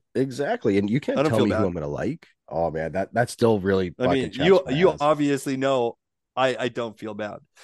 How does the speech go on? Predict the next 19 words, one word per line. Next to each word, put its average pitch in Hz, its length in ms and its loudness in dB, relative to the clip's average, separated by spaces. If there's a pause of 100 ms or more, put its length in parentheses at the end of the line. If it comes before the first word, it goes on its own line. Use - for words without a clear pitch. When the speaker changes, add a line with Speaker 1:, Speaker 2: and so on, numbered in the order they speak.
(180)
Speaker 1:
Yeah. - 160 8
Speaker 2:
But - 80 8
besides 214 340 6
the 170 80 4
local 139 320 0
pro 120 160 -4
wrestling 113 380 -4
scene, - 220 -4
Speaker 1:
Mm-hmm. 156 120 -2
Speaker 2:
our, 165 220 4
our 170 120 4
biggest 185 360 2
takeaway 127 360 -2
from 110 140 -12
this, 107 260 -12
gang, 104 420 -8 (360)
is 135 100 -10
wrestling's 165 360 -6
fun. 107 320 -12